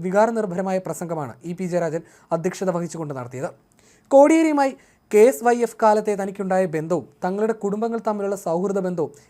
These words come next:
ഇ പി തൻ്റെ ഇരുപത് മിനിറ്റ് നീണ്ടു നിൽക്കുന്ന പ്രസംഗത്തിൽ അനുസ്മരിച്ചു. മുഖ്യമന്ത്രിയുടെ പൊളിറ്റിക്കൽ സെക്രട്ടറി പി ശശി, പാർട്ടി സംസ്ഥാന കമ്മിറ്റി അംഗം പി ജയരാജൻ, എം വി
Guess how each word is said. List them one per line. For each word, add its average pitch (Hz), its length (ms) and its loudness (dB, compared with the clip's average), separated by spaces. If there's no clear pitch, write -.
ഇ 220 120 0
പി 233 120 -2
തൻ്റെ 196 180 -6
ഇരുപത് 208 280 -4
മിനിറ്റ് 196 260 -8
നീണ്ടു 185 260 -4
നിൽക്കുന്ന 180 340 -8
പ്രസംഗത്തിൽ 165 460 -8
അനുസ്മരിച്ചു. 131 440 -16
മുഖ്യമന്ത്രിയുടെ 311 560 0
പൊളിറ്റിക്കൽ 226 440 0
സെക്രട്ടറി 220 400 -4
പി 185 80 -4
ശശി, 190 240 -6
പാർട്ടി 214 340 4
സംസ്ഥാന 220 420 -4
കമ്മിറ്റി 208 280 -6
അംഗം 190 260 -6
പി 180 80 -2
ജയരാജൻ, 170 360 -2
എം 220 100 2
വി 262 80 0